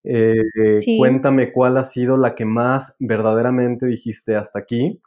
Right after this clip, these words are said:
Speaker 1: eh, la que dijiste, "Voy con todo, eh, por esto", en la que cambió completamente tu vida, tus paradigmas, tu, tu sistema de creencias, y dijiste, "Voy tras de esto y nada me va a detener".
Speaker 2: Híjole,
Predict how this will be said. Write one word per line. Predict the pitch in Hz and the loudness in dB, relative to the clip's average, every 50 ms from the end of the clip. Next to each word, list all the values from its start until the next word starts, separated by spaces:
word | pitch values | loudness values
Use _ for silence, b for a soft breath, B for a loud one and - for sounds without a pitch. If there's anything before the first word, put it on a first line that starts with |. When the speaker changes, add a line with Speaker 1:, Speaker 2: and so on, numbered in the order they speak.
| b b b b b b b _ - | b b b b b b b _ -4
Speaker 1:
eh, | 113 107 107 104 104 107 107 107 | 0 2 2 4 4 4 2 2
la | 110 110 110 | 2 0 0
que | - 113 | 0 -2
dijiste, | 113 110 - - 113 - - 117 | -4 -4 -4 -8 -8 -4 -2 -2
"Voy | 107 120 131 127 | 0 2 0 0
con | 131 135 123 117 - | 0 -2 -2 0 0
todo, | 127 123 127 123 123 127 131 127 - _ - | 2 2 4 4 2 2 0 -2 -6 _ -10
eh, | 107 104 101 | -6 -6 -6
por | 98 - 107 110 117 | -4 -2 0 2 4
esto", | 131 131 - - - 135 131 135 135 b b b b b b | 4 2 0 0 0 0 0 0 -2 b b b b b b
en | - 113 113 | -2 -2 0
la | 113 - | 0 0
que | - 113 107 107 | 0 -2 -2 -2
cambió | - 113 107 110 113 113 120 127 135 131 | -2 -2 -2 -2 0 2 2 2 2 2
completamente | 135 139 117 - 127 127 127 123 120 123 120 117 - - - | 0 -2 -2 -2 -2 -2 -2 -2 -2 -2 -2 -4 -4 -6 -6
tu | - 104 | -6 -6
vida, | 98 107 117 117 120 113 117 | -4 -2 0 0 0 0 -2
tus | - 104 - | -4 -10 -6
paradigmas, | - 98 98 98 104 110 107 120 117 113 113 113 113 110 - - | -4 -4 -4 -4 -4 -6 -4 -4 -2 -2 0 -2 -2 -4 -6 -8
tu, | - 110 107 107 107 - _ _ | -8 -8 -6 -8 -10 -12 _ _
tu | 113 | -18
sistema | - - 117 110 - 139 139 147 151 | -12 -10 -8 -6 -2 0 2 2 2
de | 143 139 | 2 2
creencias, | - 117 120 123 135 135 135 - 135 135 151 196 202 - - b b b b b b _ | 2 2 2 4 2 0 0 0 2 2 2 2 0 -4 -12 b b b b b b _
y | 147 127 | -2 -2
dijiste, | 117 113 - 127 127 120 - - - 135 131 139 143 139 - | 0 0 0 -2 -4 -4 -2 -2 0 2 4 2 2 0 -2
"Voy | 120 107 123 127 131 127 | -4 0 2 2 2 2
tras | 127 135 131 120 110 | 0 0 0 2 2
de | 110 110 117 123 | 2 4 4 2
esto | 127 123 - - 151 156 151 151 | 2 0 0 0 2 2 2 0
y | 117 | -2
nada | 107 107 113 117 113 | -2 -2 0 0 0
me | 107 107 | 0 0
va | 107 | 0
a | 107 | -2
detener". | 104 104 - 101 95 92 - _ _ _ _ _ _ _ _ _ _ _ _ _ _ _ _ _ _ _ _ _ _ _ _ _ _ _ _ _ _ _ _ _ _ _ _ _ _ _ _ _ _ _ _ _ | -2 -4 -8 -12 -16 -16 -20 _ _ _ _ _ _ _ _ _ _ _ _ _ _ _ _ _ _ _ _ _ _ _ _ _ _ _ _ _ _ _ _ _ _ _ _ _ _ _ _ _ _ _ _ _
Speaker 2:
Híjole, | - 247 240 - - 262 220 202 190 196 185 | 0 0 2 2 2 2 2 2 0 -2 -4